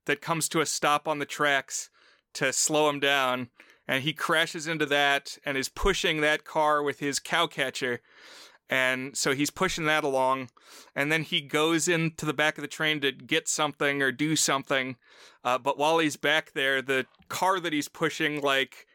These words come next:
hits a switch or something and heads off on its own and falls off the tracks, and so then when he comes back out forward again, there's no longer any car that he's pushing,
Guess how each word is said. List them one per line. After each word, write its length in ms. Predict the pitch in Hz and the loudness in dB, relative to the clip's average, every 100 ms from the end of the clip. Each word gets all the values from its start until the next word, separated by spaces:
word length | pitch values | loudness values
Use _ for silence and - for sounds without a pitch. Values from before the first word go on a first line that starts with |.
| _ _ _ _ | _ _ _ _
hits 360 | - - 180 - | -10 -6 -4 -4
a 40 | |
switch 480 | 151 - 165 160 - | -2 0 2 0 -2
or 100 | 156 | -8
something 500 | - 147 143 147 143 | -6 -6 -2 0 0
and 240 | 139 135 - | -2 -6 -12
heads 300 | - 185 156 | -6 -4 0
off 220 | 165 156 | 0 0
on 100 | 170 | -2
its 140 | 147 - | -4 0
own 260 | 147 147 | 2 2
and 120 | 143 139 | 0 0
falls 340 | 160 151 147 | 0 2 2
off 160 | 156 - | 0 -2
the 80 | |
tracks, 480 | 143 160 151 143 - | -4 0 2 0 -4
and 100 | 151 | -6
so 140 | - 160 | -2 0
then 160 | 160 | 0
when 100 | 160 | 0
he 60 | 156 | -2
comes 300 | - 175 151 | -4 -4 -2
back 240 | 160 151 | -2 0
out 160 | 156 151 | 0 0
forward 320 | 170 165 156 | 0 0 0
again, 280 | 147 143 143 - - - - | 0 -2 -2 -12 -20 -14 -2
there's 200 | 156 151 | -2 0
no 180 | 160 170 | 2 2
longer 440 | 165 165 160 160 | 4 2 2 2
any 180 | 160 151 | 2 0
car 380 | - - 170 175 | -4 -2 0 0
that 160 | 151 | 0
he's 120 | 135 - | -4 -4
pushing, 480 | 143 139 143 131 | -2 -2 -2 -4